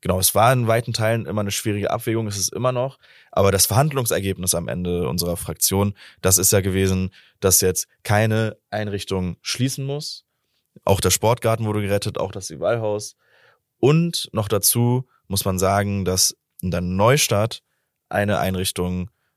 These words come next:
zusammengelegt worden ist mit der anderen. Das heißt, äh, wir haben da vorher zwei Einrichtungen gehabt mit jeweils zwei Stellen. Jetzt haben wir eine Einrichtung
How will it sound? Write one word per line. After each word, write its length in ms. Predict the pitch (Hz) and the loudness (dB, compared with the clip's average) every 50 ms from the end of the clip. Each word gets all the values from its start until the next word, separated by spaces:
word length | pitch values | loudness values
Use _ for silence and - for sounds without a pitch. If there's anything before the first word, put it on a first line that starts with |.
| _ - | _ -2
zusammengelegt 680 | - - 98 90 98 95 98 95 87 92 95 95 - - | 0 2 4 4 4 4 4 2 0 0 0 0 0 0
worden 240 | 92 90 90 87 85 | 0 0 0 0 0
ist 160 | 90 - - | 0 0 -2
mit 100 | 87 85 | -2 -2
der 140 | 90 - - | -4 -2 -4
anderen. 280 | - 101 85 71 60 - | -4 -4 -6 -8 -10 -12
Das 160 | - - - | -16 -14 -12
heißt, 400 | - 76 78 - - - - - | -10 -8 -6 -6 -6 -8 -8 -6
äh, 180 | - 82 82 80 | -4 -4 -4 -4
wir 80 | 76 85 | -4 -6
haben 140 | 90 85 | -8 -6
da 220 | 76 85 87 - - | -6 -6 -6 -8 -8
vorher 320 | - - - 90 87 85 82 | -8 -6 -2 -2 -2 0 0
zwei 240 | - - 92 90 | 0 0 0 -2
Einrichtungen 320 | 76 82 87 85 - - 90 | -2 -4 -6 -8 -8 -8 -8
gehabt 160 | 85 80 - | -8 -8 -8
mit 80 | 78 78 | -8 -8
jeweils 260 | 85 76 82 - - | -6 -4 -2 0 0
zwei 200 | - - 110 117 | 0 0 0 -2
Stellen. 380 | - - 117 113 113 113 117 - _ - _ _ _ - | -2 -4 -6 -6 -6 -8 -12 -16 _ -20 _ _ _ -4
Jetzt 120 | - - | -2 0
haben 100 | 98 90 | 0 0
wir 80 | 85 78 | 0 -2
eine 220 | 80 90 92 87 | -2 -2 -2 -4
Einrichtung 560 | 85 92 90 92 92 - - 87 87 87 87 | -4 -4 -6 -6 -8 -6 -6 -6 -6 -6 -8